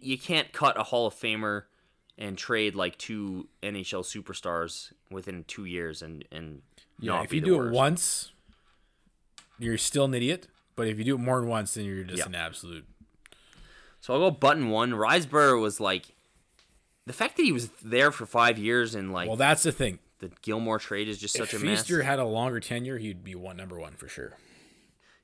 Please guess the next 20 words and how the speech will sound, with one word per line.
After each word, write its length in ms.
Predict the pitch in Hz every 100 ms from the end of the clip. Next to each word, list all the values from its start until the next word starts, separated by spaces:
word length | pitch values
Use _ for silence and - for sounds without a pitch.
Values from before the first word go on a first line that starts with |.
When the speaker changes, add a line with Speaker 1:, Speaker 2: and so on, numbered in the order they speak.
| -
Speaker 1:
Exactly. 600 | 98 110 92 - - - -
Totally. 380 | 120 98 82 76
It's 120 | -
like, 240 | 107 -
it's 240 | - 110 -
like 180 | 110
if 100 | 110 127
you 80 |
did 160 | 135 147
this, 200 | 135 -
if 200 | 120 113
this 200 | 147 139
was 80 | 160
a 60 | 127
rate, 460 | 98 95 123 - - _ _
if 80 | -
it 20 | 139
was, 120 | 139
like, 240 | 120 -
G-, 180 | - 127